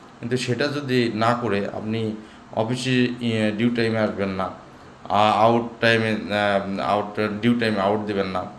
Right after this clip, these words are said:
আবার কোথায় যাচ্ছেন না যাচ্ছেন, বসকে রিপোর্ট করতেছেন না,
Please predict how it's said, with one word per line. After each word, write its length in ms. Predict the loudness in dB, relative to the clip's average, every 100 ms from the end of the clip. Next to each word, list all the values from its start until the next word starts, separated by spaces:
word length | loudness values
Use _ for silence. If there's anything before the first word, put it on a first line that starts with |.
| -20 -20 -6 0
আবার 180 | 2 2 0 -8
কোথায় 240 | -6 0 4
যাচ্ছেন 500 | 4 2 0 0 2
না 200 | 2 2
যাচ্ছেন, 440 | 2 0 -2 -2 -4 -12 -20 -14 -2
বসকে 280 | -2 0 -6
রিপোর্ট 340 | -4 -6 -6
করতেছেন 340 | -10 -8 -8
না, 220 | -4 -4